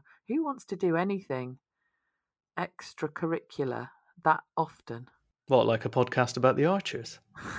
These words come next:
Speaker 1: <laughs> God forbid that we ever have to do it <laughs> twice a week. Jesus.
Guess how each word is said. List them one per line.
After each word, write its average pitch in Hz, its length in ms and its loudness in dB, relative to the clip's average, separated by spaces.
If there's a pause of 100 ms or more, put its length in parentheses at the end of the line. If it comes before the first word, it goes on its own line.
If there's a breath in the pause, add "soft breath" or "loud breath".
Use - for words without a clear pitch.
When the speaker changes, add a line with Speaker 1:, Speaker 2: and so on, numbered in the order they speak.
(260 loud breath)
Speaker 1:
<laughs> - 560 4
God 208 180 4
forbid 190 380 4
that 147 80 2
we 156 100 8
ever 151 140 6
have 156 160 0
to 156 100 -4
do 156 120 4
it 160 120 4
<laughs> - 0 -
twice 233 460 8
a 226 80 12
week. - 640 0
Jesus. 220 720 -4